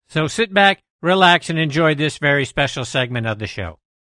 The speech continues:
Folks, before we get started today, you've heard me talk about some great products that I saw at the P G A Merchandise Show. And another one that stood out to me is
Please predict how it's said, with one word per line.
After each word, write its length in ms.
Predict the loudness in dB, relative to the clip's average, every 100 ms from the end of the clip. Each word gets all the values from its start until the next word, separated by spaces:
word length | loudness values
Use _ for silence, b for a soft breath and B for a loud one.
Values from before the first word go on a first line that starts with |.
| _ _ _ _ _ 0
Folks, 240 | 0 0
before 420 | -4 -2 4 4
we 100 | 4
get 180 | 2 0
started 420 | 0 2 2 -2
today, 380 | -8 -8 -8 -10 _ _
you've 180 | -8 0
heard 180 | 2 2
me 120 | 0
talk 280 | 2 2 2
about 300 | 0 -2 -2
some 140 | -6
great 280 | -2 0 0
products 400 | 0 0 0 -6
that 140 | -6
I 100 | -4
saw 320 | -4 -2 0 0
at 200 | -2 -6
the 80 |
P 200 | -8 -8
G 160 | -6 -2
A 140 | -2
Merchandise 560 | -2 -6 -6 -10 -8 -10
Show. 260 | -12 -14 -14 _ _ _ _ -4
And 120 | 0
another 260 | 2 2
one 160 | 2 2
that 100 | 0
stood 260 | 0 0 4
out 220 | 4 4
to 80 | -2
me 240 | -2 -2
is 120 | -4